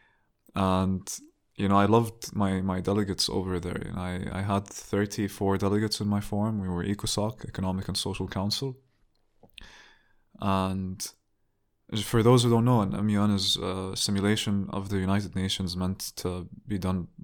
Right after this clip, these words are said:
by and for students. So delegates represent countries, so students represent countries and debate on topics from the point of view of that country with other delegates.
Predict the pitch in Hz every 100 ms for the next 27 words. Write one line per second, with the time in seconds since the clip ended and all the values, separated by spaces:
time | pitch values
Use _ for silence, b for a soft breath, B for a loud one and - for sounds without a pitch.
0 | - 95 98 95 - 98 110 - 107 113
1 | 110 - - 92 92 90 98 - 98 95
2 | 95 - 92 - 90 92 - 113 107 -
3 | 104 - - - 101 95 - 90 95 92
4 | 92 101 95 98 92 90 87 92 95 90
5 | 85 95 90 92 - - 95 92 - 98
6 | 95 92 95 92 101 101 101 101 - 104
7 | - 123 113 98 101 95 90 98 104 123